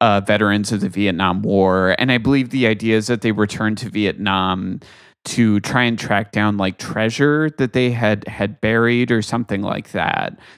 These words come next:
But some of the discourse I've seen about it talks about, uh, some of its limitations being that it, it has a lot to say about black people's role in that war and in America, especially at that time, which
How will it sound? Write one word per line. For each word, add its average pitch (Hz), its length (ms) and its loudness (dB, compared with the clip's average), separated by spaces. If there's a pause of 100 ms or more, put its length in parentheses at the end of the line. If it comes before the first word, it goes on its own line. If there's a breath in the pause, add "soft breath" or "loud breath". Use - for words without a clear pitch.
(160)
But 139 180 2
some 220 160 4
of 247 100 2
the 143 120 2
discourse 120 500 0
I've 104 160 0
seen 185 380 -2
about 95 440 2
it 95 340 0
talks - 420 0
about, 107 580 2 (160 loud breath)
uh, 117 360 -2
some 170 200 2
of 156 140 2
its 165 180 0
limitations 123 720 -2
being 113 640 -2
that 104 400 2
it, 110 280 -6 (100)
it 123 160 -2
has 117 440 -2 (120)
a 131 80 2
lot 107 440 0
to 139 140 -2
say 107 560 2
about 104 600 0
black 107 280 0
people's 113 500 0
role 104 680 4 (340 loud breath)
in 131 160 2
that 98 300 0
war 185 600 2 (520)
and 131 180 2
in 120 140 4
America, 123 580 2
especially 123 500 2
at 98 120 -2
that 104 260 -2
time, 143 400 2
which - 420 -2